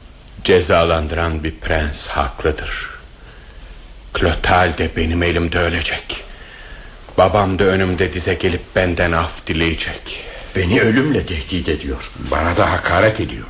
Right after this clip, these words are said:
Speaker 1: Hürriyetime kavuşarak kudret ve kuvvetimi onlara göstereceğim. Öcümü de alacağım. Babamı tahtından indirip yerine ben geçeceğim.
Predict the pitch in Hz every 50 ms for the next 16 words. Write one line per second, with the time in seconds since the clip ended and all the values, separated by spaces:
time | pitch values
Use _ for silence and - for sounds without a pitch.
0 | - - - - - - - - - - 85 87 85 87 90 92 90 85 - -
1 | 98 92 87 85 - - 92 87 87 85 - - 90 90 87 85 - - - -
2 | - 104 85 - 92 90 - - - 85 80 - - 101 92 85 87 82 - -
3 | 90 90 87 85 85 82 82 85 85 80 80 - - - - - - - - -
4 | - - - - - - - - - - - - - - - - - - - -
5 | - - - - 107 104 - - 117 110 104 101 92 110 95 90 90 90 90 87
6 | - - 92 85 82 76 - - - - - - - - - - - - - -
7 | - - - - - - 95 101 101 104 104 120 113 120 127 120 - - - 107
8 | 90 - - - 120 110 104 92 110 107 101 101 101 104 107 110 107 - 107 110
9 | 110 110 110 101 104 110 107 101 92 101 107 117 113 104 98 95 92 - - -
10 | - - - - - -